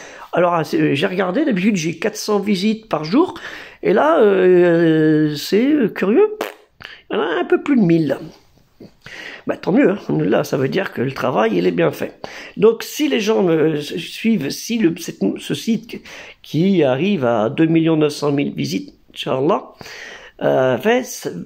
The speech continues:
ça veut dire qu'il y a quand même quelque chose de bien, parce que ça n'a pas baissé, ça fait que monter. Donc, essayez, Inch'Allah, par culturel musulman universel, à nous aider, deux euros. Bon, si vous voulez pas donner deux euros, c'est difficile. Sortez vingt euros, c'est plus facile.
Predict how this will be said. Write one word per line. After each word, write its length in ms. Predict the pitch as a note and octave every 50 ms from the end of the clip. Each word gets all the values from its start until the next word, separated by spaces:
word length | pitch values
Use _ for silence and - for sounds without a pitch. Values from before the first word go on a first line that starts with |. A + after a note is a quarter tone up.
| - F3 -
ça 200 | - - - D3
veut 120 | D3 D3
dire 220 | D#3 E3+ A#3 A3+ -
qu'il 160 | - - E3
y 20 |
a 40 | -
quand 100 | - F3+
même 100 | G3+ G#3
quelque 140 | G3+ - F#3+
chose 180 | - G#3 G3+ F#3+
de 120 | F#3+ F#3
bien, 260 | D3+ C3+ B2 F#2+ - -
parce 140 | C3 C3+
que 140 | - - E3
ça 140 | - - -
n'a 20 | -
pas 120 | - - A3
baissé, 280 | G3 D#3+ - - C#4
ça 140 | G#3+ - D#3+
fait 160 | - - -
que 120 | - - E3
monter. 420 | D#3 D3 - - C3+ C3+ - - - - - - - - - - _ -
Donc, 260 | - G#3 G#3 G#3 -
essayez, 400 | B3+ A3 - - A#3+ C4 B3+ A#3
Inch'Allah, 480 | A3+ G#3 - G#3+ G3+ F#3+ G3 A3 A3+
par 240 | A3 - D#3+ D3 -
culturel 420 | - G#3+ F#3+ - - G3 G3 G3+ F#3
musulman 440 | E3+ E3 D3 E3 E3+ E3+ F3 F#3
universel, 480 | F3 C#3+ D3 C#3 C3+ - - A#3 B3 G#3+
à 40 | F#3+
nous 220 | E3+ F3+ D#3+ D3+
aider, 320 | D#3+ D#3 G3 C#4 C#4+ C#4+ - - - - - - _
deux 340 | D#3 C#3 D#3 E3 D#3 B2+ B2
euros. 360 | A#2 G2 A2+ A#2+ G2+ D#2+ - - G2+ A2 B2+ C3 A2 - - - -
Bon, 140 | - D3 - - -
si 180 | - - - A3
vous 40 | B3+
voulez 160 | C4+ A#3+ A3
pas 160 | - E3 D#3+
donner 260 | D3+ D#3 D3+ D3+ D3
deux 220 | C#3 C3+ B2+ B2+ C3
euros, 320 | A2+ B2 A#2 - - - - _ _ _ _ _ -
c'est 180 | - - C#3+
difficile. 640 | C3+ C3+ B2 - D3 B2+ - - C#3+ A#2+ G#2+ - - - - - - - -
Sortez 340 | - C3+ G2 - - C#3 C#3+
vingt 240 | C3 D#3 F#3+ B3 D4+
euros, 500 | - - C#5+ D5+ C#5+ C5+ A#4 B3+ D#3+ - - - - _
c'est 80 | - -
plus 160 | - - C#3+
facile. 680 | - - B3+ B3+ - - F#4+ F4 E4+ D4+ C#4 A#3 F3